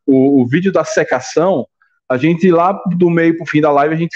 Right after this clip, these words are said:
faz aqui a, a secada da lá, a gente faz o vídeo, é, olhando a, a,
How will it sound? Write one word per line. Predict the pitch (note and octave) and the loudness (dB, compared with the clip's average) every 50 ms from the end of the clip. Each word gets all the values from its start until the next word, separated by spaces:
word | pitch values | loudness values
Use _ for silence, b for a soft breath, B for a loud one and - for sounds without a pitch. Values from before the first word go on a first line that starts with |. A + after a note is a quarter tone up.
| - | -4
faz | - D#3 D3 D#3 E3+ E3 | -2 0 0 0 0 0
aqui | F#3 D#3 - - - C#3 C3+ D3 | -2 -2 -2 0 2 2 4 4
a, | D3+ D3+ D#3 D3+ D3+ | 4 2 2 0 -2
a | - C#3 D3 | -2 -6 -6
secada | - - F#3 E3+ - - D3+ C#3+ D3 D3+ D#3 D#3 | -2 -2 -2 -2 -2 -2 0 0 0 0 0 0
da | D3 E3+ E3 | 0 0 2
lá, | D#3 C#3 B2+ B2 B2 - | 2 2 2 2 2 0
a | C#3 | 0
gente | B2 B2+ C3 B2+ - _ _ | 0 0 -2 -2 -4 _ _
faz | C#3 C3 C3 C3 C3+ C3+ | 0 2 2 0 0 -2
o | D3 B2+ | -4 -4
vídeo, | B2 - A#2+ B2 B2 B2+ C#3+ D3+ D3+ _ _ _ _ _ _ _ _ - | 0 2 2 2 2 2 2 0 0 _ _ _ _ _ _ _ _ -4
é, | C#3+ C3+ C3 C3 C3 C3 C3 C3 B2+ B2 A#2+ A#2+ B2 B2 - - - | -2 0 0 2 2 2 2 2 2 2 2 0 -2 -2 -4 0 0
olhando | C#3+ C#3+ C#3 C#3+ D3 D#3 | 0 2 2 0 0 0
a, | D3 D3 D3 D3+ D3 - - | 0 0 0 -2 -2 -2 -4
a, | A#2+ A#2+ B2 B2 B2 A#2+ A#2+ A#2+ A#2+ A#2+ A#2 A#2 A#2 A2+ A2+ A2+ A2+ G#2 - | -2 -2 0 0 0 0 0 0 0 0 0 0 0 0 0 -2 -2 -4 -6